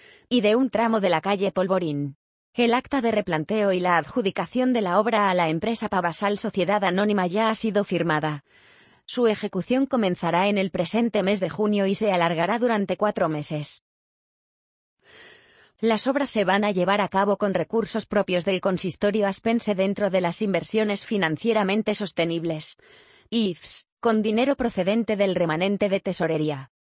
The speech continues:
El presupuesto de licitación ascendía a doscientos ochenta y un mil ciento diecisiete euros,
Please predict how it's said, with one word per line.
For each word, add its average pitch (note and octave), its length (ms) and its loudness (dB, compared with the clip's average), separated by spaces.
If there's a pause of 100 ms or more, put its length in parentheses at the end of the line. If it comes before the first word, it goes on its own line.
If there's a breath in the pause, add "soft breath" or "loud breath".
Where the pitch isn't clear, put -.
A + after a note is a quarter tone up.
(120)
El B3+ 160 0
presupuesto A#3 640 -2
de A#3+ 100 -2
licitación G#3+ 600 -2
ascendía G3 580 0
a G3 60 0
doscientos G#3+ 520 0
ochenta F#3 440 -2
y F3+ 100 -2
un A#3+ 140 2
mil A#3 160 2
ciento A3+ 340 0
diecisiete F#3 680 -2
euros, D#3 520 -4